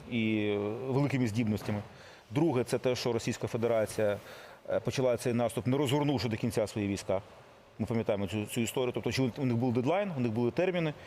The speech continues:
які диктувалися зверху. «Давайте, хлопці, наступайте, бо, е, піджимає час, Володимир Путін наказав наступати». Ну, вони вирішили наступати. І третій чинник, безумовно, він дуже важливий.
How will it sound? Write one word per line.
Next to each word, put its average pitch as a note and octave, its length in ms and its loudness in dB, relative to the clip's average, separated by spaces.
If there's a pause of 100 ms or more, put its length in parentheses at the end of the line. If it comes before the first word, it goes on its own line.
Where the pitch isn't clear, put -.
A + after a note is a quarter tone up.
(100)
які C3 160 -2
диктувалися B2 580 2
зверху. A2 320 0 (600)
«Давайте, B2 320 2
хлопці, B2+ 300 -2
наступайте, D3+ 520 0
бо, A2 680 2 (220)
е, E2+ 100 -8
піджимає A#2+ 440 2
час, D3 280 0
Володимир A2+ 300 2
Путін A#2 280 0
наказав G#2 320 0
наступати». G2 420 -2 (100)
Ну, A#2 80 -2
вони G3 160 0
вирішили C#3+ 300 0
наступати. - 400 -2 (640)
І B2+ 40 -10
третій G3 260 0
чинник, F3+ 260 0
безумовно, C#3+ 420 2
він C3+ 100 2
дуже C3 180 2
важливий. A#2 460 2